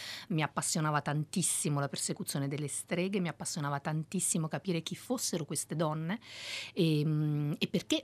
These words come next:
venissero, eh, accusate, perseguite e in gr-, eh, diciamo, in una percentuale abbastanza ampia anche uccise bruciandole e dopo atroci torture.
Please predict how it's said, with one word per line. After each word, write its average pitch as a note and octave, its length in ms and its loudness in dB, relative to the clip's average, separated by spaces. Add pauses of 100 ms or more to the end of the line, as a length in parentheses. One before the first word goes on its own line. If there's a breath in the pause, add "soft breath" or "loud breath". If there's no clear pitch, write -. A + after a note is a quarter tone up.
venissero, D3+ 800 2
eh, E3 260 -2
accusate, D#3 1000 0
perseguite G#3 800 0
e C#4 200 0 (360)
in E3 400 2
gr-, E3+ 220 0
eh, D3+ 200 0
diciamo, D3 480 0
in C#3+ 340 0
una E3+ 160 8
percentuale F3 600 2
abbastanza E3 520 0
ampia D#3 380 2 (260 loud breath)
anche E3 340 4
uccise D3+ 460 2
bruciandole C#3 920 2
e C3+ 400 -8
dopo D3 560 -2
atroci D3+ 380 -2
torture. C#3 480 -8